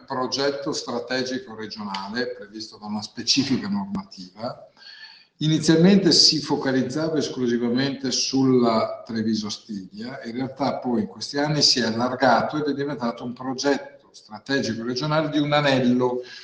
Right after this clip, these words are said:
un anello di piste ciclopedonali, di povie, di vie navigabili che, eh,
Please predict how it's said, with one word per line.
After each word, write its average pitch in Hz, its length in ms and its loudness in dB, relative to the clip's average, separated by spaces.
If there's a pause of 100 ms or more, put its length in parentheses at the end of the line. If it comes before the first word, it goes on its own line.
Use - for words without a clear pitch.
(340)
un 127 140 0
anello 135 440 6
di 113 260 0
piste 131 560 -2
ciclopedonali, 127 1300 2
di 113 220 0
povie, 117 420 2
di 113 180 -2
vie 127 220 4
navigabili 131 840 2
che, - 160 -4
eh, - 280 -4